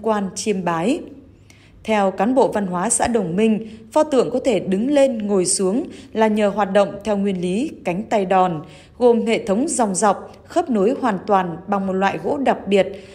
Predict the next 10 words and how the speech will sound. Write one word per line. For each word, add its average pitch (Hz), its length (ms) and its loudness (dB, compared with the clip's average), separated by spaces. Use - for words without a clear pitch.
nằm 214 280 0
trong 220 220 0
căn 202 140 0
hầm 180 240 -4
phía 190 240 -2
dưới 196 260 2
cung 208 280 -2
cấm. 196 280 2
Đến 240 200 4
nay, 262 400 0